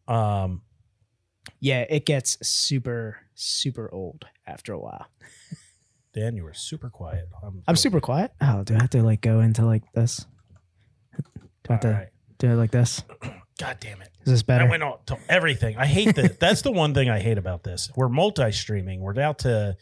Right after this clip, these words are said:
Speaker 1: Facebook, YouTube, and
Speaker 2: Everybody.
Speaker 1: Twitch. And it, it, they make it s-, they make it so difficult. I don't know why. All right.
Speaker 2: I'll try and get this right up s-, right
Speaker 1: Yeah, I'm,
Speaker 2: up in
Speaker 1: I'm
Speaker 2: front of
Speaker 1: boosting
Speaker 2: me
Speaker 1: your
Speaker 2: here.
Speaker 1: levels too. Uh,
Speaker 2: Boost.
Speaker 1: all right.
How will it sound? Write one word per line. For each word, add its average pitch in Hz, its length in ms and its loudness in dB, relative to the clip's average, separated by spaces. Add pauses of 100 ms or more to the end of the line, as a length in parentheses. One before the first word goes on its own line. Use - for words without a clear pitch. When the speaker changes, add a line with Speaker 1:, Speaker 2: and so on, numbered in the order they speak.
(340)
Speaker 1:
Facebook, 135 480 0 (360)
YouTube, 127 400 0
and 113 120 0
Speaker 2:
Everybody. 127 640 0
Speaker 1:
Twitch. 104 140 -6 (440)
And 131 140 0
it, 123 200 -4
it, 135 200 -10
they 127 100 0
make 143 260 -4
it 156 40 -4
s-, - 220 -10 (120)
they 123 100 -8
make 160 200 -14
it 139 100 -18
so - 140 -10
difficult. 90 480 -16 (580)
I - 100 -18
don't 98 120 -14
know 92 80 -14
why. 85 300 -18 (220)
All 120 80 -8
right. 87 200 -12 (640)
Speaker 2:
I'll 147 120 4
try 139 200 4
and 123 120 2
get 123 140 -2
this - 580 0
right 117 200 0
up 110 100 -4
s-, - 160 -4 (160)
right 117 160 0
Speaker 1:
Yeah, 113 180 0
I'm, 123 80 0
Speaker 2:
up 107 120 -6
in - 60 -4
Speaker 1:
I'm 139 60 2
Speaker 2:
front 147 160 4
of 135 40 4
Speaker 1:
boosting 123 160 2
Speaker 2:
me 117 60 4
Speaker 1:
your 113 80 4
Speaker 2:
here. 110 80 4
Speaker 1:
levels 104 320 2
too. 92 420 -2 (300)
Uh, 92 440 -4
Speaker 2:
Boost. 269 560 4 (340)
Speaker 1:
all 98 220 -2
right. 87 320 -4